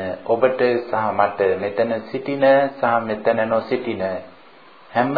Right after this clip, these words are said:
දිනාටම මේ පාර විවෘතයි. සිදු වර්ග කිරීමකින් තොරව අඩුම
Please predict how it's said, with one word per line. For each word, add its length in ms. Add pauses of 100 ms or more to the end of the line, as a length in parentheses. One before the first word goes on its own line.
දිනාටම 680 (640)
මේ 280
පාර 300
විවෘතයි. 640 (3000)
සිදු 460 (1200)
වර්ග 380 (100)
කිරීමකින් 800
තොරව 360 (1120)
අඩුම 380